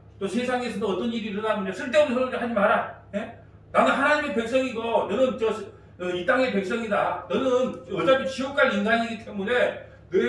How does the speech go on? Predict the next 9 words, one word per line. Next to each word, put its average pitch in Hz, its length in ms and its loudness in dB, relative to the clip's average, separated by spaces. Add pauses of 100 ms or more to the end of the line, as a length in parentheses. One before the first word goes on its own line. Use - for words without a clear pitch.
내, 180 180 0
나에게 - 300 2
대적할 214 360 -4
수 190 160 -6
없다." - 320 -6 (280)
그러면서 262 680 -2 (100)
내가 262 240 2
하나님의 311 640 0
백성이고 196 760 -2